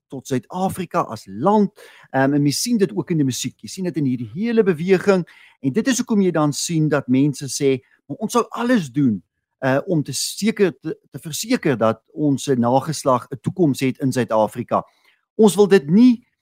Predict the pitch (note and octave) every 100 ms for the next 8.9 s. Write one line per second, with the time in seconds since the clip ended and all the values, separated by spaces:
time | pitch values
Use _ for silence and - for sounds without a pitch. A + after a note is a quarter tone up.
0 | _ _ _ F3 G3 - E3+ - A#3+ -
1 | G3 - D3+ C#3 C3 A2+ A2+ G#2+ F#2+ -
2 | E2+ F#2 - E3+ F#3+ - F3 G#3+ G#3+ D#3+
3 | D#3+ D3+ - F3 F#3+ G3+ F#3+ D3 A2+ G#2+
4 | D3+ A3+ A3 C#3+ C#3 C#3+ - C3 A#2 -
5 | C3+ A2+ B2+ C#3+ C3+ - - _ _ C3
6 | C#3 B2+ G#3 B3+ B3+ A3 F#3+ D#3 F3+ E3+
7 | - F3+ G3 G3 - E3 - E3+ D#3+ D#3+
8 | D#3+ D3 A#2+ G#2+ - - G3 A3 -